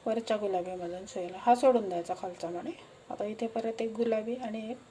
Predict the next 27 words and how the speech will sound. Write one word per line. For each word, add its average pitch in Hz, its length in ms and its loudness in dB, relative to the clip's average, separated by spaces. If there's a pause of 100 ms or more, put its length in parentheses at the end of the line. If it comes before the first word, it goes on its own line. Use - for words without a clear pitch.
(140)
पांढरा 196 400 4
येणार. 170 220 -8 (1500)
आता - 160 -2
एक 240 140 4
ग्रीनमधून 240 600 2
आली 196 200 -2
माझी 196 260 -8
सुई. 226 240 -6 (240)
आता 220 180 0
इथे 220 400 -2
एक 214 120 -8
मी 226 100 -4
केशरी 233 440 2
घालणार 196 380 2
आहे, 233 100 0 (400)
म्हणजे 208 420 -2 (100)
हे 220 200 0
जे 220 140 0
केशरी 214 440 0
आहे 208 140 0
डिझाईनचे, 202 560 -4
हे 240 220 -8
चार 233 320 12
मणी 196 240 0
येणार 180 320 -4
आहे 196 140 -8
इथे, 185 240 -8